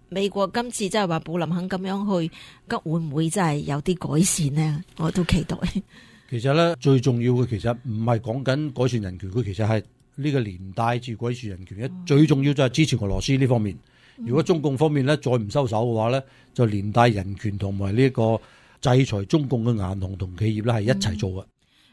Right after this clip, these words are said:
Speaker 1: 咦，好似呢，喺見到嗰啲零件喺俄羅斯嗰啲啊，無人機啊嗰啲真係被擊落啦咁，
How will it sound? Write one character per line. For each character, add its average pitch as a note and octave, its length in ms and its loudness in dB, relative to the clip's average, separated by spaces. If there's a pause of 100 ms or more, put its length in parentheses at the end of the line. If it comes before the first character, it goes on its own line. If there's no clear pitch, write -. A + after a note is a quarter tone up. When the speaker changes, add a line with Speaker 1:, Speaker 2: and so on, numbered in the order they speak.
(280)
Speaker 1:
咦， E4+ 180 -4
好 G4 140 -4
似 D4+ 160 0
呢， C4 100 2
喺 B3+ 380 0 (240)
見 A#3 180 2
到 G3+ 120 2
嗰 A#3 360 0
啲 A#3 240 0
零 D3 260 -2
件 D3+ 200 -4
喺 F#3+ 180 2
俄 F#3+ 140 0
羅 C#3+ 160 -4
斯 - 160 -4
嗰 G3+ 240 4
啲 F#3 200 0
啊， D#3 140 -4
無 C#3+ 80 -6
人 D3+ 160 -10
機 G3 260 6
啊 E3 60 2
嗰 E3+ 160 -2
啲 F3 180 -2
真 F3 160 0
係 D#3+ 160 -4 (200)
被 E3+ 140 -2
擊 G3+ 180 0
落 E3 200 0
啦 F3+ 280 0
咁， E3 200 -6